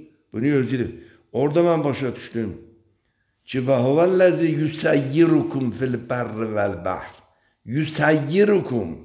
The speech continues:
Sizə hərəkət verən odur. Sənə hərəkət verib götürüb, gətirib, deyir, o zey elmiyə.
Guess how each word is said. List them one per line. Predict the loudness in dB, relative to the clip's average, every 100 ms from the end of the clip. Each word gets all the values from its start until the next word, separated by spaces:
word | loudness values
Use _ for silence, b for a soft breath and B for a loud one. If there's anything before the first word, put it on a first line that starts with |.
| b b b _
Sizə | -6 -2 0
hərəkət | 2 0 -2 -4
verən | -4 -2 0
odur. | 2 2 2 0 -2 -10 -18 _ _ _ _ _
Sənə | _ -4 2
hərəkət | 2 2 0 -2
verib | -4 -6 -6
götürüb, | -10 -10 -12 -8
gətirib, | -6 -6 -6 -6
deyir, | -4
o | -2
zey | 0 0 0
elmiyə. | -2 -4 -4 -6